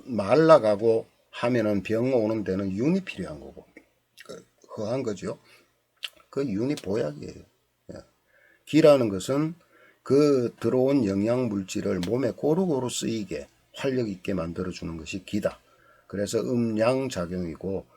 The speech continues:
윤기의 작용이다. 이것이 일단은 인체 내에서는 이걸로 조절, 이런 식으로 조절이 되는 거고, 실제 그 동양, 동양의학의 치료법, 특히나 한약을 쓰시는 분들은 잘 아시겠지만은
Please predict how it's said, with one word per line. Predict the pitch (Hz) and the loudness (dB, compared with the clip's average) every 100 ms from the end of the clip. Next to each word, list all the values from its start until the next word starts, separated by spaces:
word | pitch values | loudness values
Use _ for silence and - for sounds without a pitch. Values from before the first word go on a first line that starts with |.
| _ 101 | _ -2
윤기의 | 110 117 110 95 101 104 110 104 | 0 0 -2 -6 -4 -2 -2 -4
작용이다. | - 80 85 76 76 71 _ _ _ - | -12 -10 -10 -10 -12 -14 _ _ _ -4
이것이 | 120 139 156 113 110 90 - _ - _ _ _ _ - | 2 2 2 2 0 0 -6 _ -20 _ _ _ _ -4
일단은 | 220 214 - 202 196 127 98 71 _ _ _ | -2 0 8 8 10 6 4 -2 _ _ _
인체 | - 156 170 - 220 208 | 2 4 4 2 4 4
내에서는 | 107 117 160 196 175 - 120 117 143 175 185 - _ - | 6 6 8 6 4 4 2 4 4 4 2 -2 _ -6
이걸로 | 110 120 113 | 0 2 2
조절, | - 120 120 110 | 0 -2 0 0
이런 | 156 156 160 | 2 4 4
식으로 | 131 117 107 | 2 -2 -4
조절이 | - 117 110 85 | -4 -4 -2 -4
되는 | - 92 104 | -4 -4 -4
거고, | 85 78 | -6 -6
실제 | - 226 254 - 240 131 101 82 _ _ - - - _ _ | -4 -2 -2 -2 2 2 2 -4 _ _ -20 -20 -20 _ _
그 | 123 117 | 0 2
동양, | 104 107 165 208 180 131 | 2 2 4 4 4 2
동양의학의 | - 104 135 180 202 170 110 | -2 2 4 4 4 0 -2
치료법, | - 131 - 110 - | -2 -2 -2 -6 -8
특히나 | 180 180 165 | -4 0 0
한약을 | 110 143 147 147 143 127 110 | 2 2 6 8 6 4 -2
쓰시는 | 127 117 120 | -4 -4 -2
분들은 | 98 95 92 87 | -2 -4 -6 -8
잘 | - 117 | -2 2
아시겠지만은 | 117 110 131 120 - 92 82 85 107 73 | 2 0 -2 -6 -4 -8 -6 -4 -4 -6